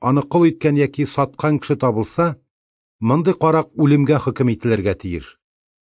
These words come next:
Үзегезнең арадан явызлыкны шулай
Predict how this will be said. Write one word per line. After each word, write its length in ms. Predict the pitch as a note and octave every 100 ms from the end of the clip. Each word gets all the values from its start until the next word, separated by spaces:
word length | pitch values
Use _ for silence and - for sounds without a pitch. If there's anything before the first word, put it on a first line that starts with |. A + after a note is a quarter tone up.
| _ _
Үзегезнең 640 | - B2 C3+ C3 G#2+ F3+ F3+
арадан 380 | D3+ D3 D3 D3
явызлыкны 800 | C3 B2+ G#2 A2 - A#2+ C3 -
шулай 400 | - B2+ G#2+